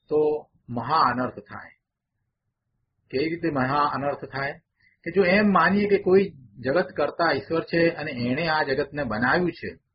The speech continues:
વસ્તુ બનાવી છે, એમ જો સ્વીકારવામાં આવે તો એનો અર્થ એવો થાય કે પછી એ વસ્તુઓ ક્યાંકથી એ લાવ્યા ને એમાંથી બનાવી હશે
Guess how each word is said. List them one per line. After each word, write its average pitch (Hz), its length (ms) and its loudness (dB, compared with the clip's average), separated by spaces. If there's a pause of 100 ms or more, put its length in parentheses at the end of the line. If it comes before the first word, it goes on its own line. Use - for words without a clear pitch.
(160)
વસ્તુ 120 300 -10
બનાવી 135 400 -2
છે, 160 120 -4
એમ 175 360 2
જો 196 140 8
સ્વીકારવામાં 156 640 2
આવે 143 140 2
તો 135 120 -6
એનો 147 160 -2
અર્થ 151 200 0
એવો 160 220 2
થાય - 300 -12 (960)
કે 175 80 4
પછી 202 400 4 (140)
એ 202 120 12
વસ્તુઓ 196 720 6 (640)
ક્યાંકથી 170 460 0
એ 185 80 6
લાવ્યા 147 420 2
ને 180 80 -2
એમાંથી 139 400 -2
બનાવી 165 460 0
હશે 160 220 -6